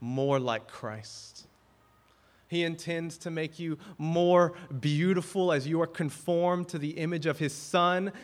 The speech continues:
and he does it lovingly because he promised you that he saved you from your sin and he will not leave you in your sin. So he often uses suffering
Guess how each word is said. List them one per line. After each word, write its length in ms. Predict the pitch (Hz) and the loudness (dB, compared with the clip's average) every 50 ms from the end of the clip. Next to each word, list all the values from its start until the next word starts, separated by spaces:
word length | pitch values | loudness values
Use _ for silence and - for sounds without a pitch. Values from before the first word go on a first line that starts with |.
| - | -2
and 160 | - 160 156 156 | 0 0 2 2
he 100 | 170 170 | 0 0
does 260 | - 180 170 170 139 | 2 2 2 2 2
it 140 | 170 147 151 | 2 0 2
lovingly 640 | 139 143 160 180 190 175 202 196 196 202 202 202 | 6 8 8 8 10 8 6 4 4 4 2 2
because 420 | 170 185 180 - 180 165 156 143 - - - - | 2 -2 -2 0 0 -2 -2 -2 -6 -14 -14 -4
he 160 | - 185 185 | -2 -2 -2
promised 760 | 185 - - - - 196 196 196 202 208 220 220 214 - - | -2 -4 -10 -2 2 4 6 6 6 4 2 0 -2 -4 -4
you 140 | 208 208 | -4 0
that 200 | 202 190 165 147 | 2 2 0 0
he 140 | 139 175 180 | -2 -4 -6
saved 560 | 156 - - - - 208 202 208 214 214 170 | -6 -8 -10 0 2 6 6 6 6 6 4
you 140 | 185 202 196 | 2 0 0
from 340 | - - - 208 202 208 214 | 0 2 4 4 6 6 6
your 120 | 214 214 | 4 2
sin 260 | 208 208 - 226 208 202 | 2 2 0 0 2 2
and 100 | 185 170 | 0 0
he 120 | 185 196 | 0 0
will 120 | 196 196 | 0 2
not 280 | 196 202 190 160 - 208 247 - - | 4 6 4 4 4 0 -6 -4 -2
leave 360 | 147 165 175 202 220 220 165 | 4 6 6 8 6 6 4
you 220 | 196 220 220 208 220 | 4 4 4 2 4
in 300 | - 202 196 233 233 220 | 6 8 8 8 8 10
your 180 | 214 202 208 220 | 10 12 12 10
sin. 460 | 214 214 - - 233 220 226 226 226 | 10 4 2 4 4 6 6 4 2
So 280 | 220 - 214 175 156 - - - | 2 2 4 4 2 2 -4 0
he 160 | - 202 196 | 2 4 6
often 460 | 190 180 190 208 202 - - 220 202 | 8 8 8 8 8 4 2 2 2
uses 400 | 196 196 208 196 160 202 202 - | 2 2 0 2 2 0 0 -2
suffering 800 | - - - - 220 214 220 - 233 233 226 226 226 226 233 226 | -4 -4 2 4 4 4 2 2 2 2 4 4 2 2 -2 -4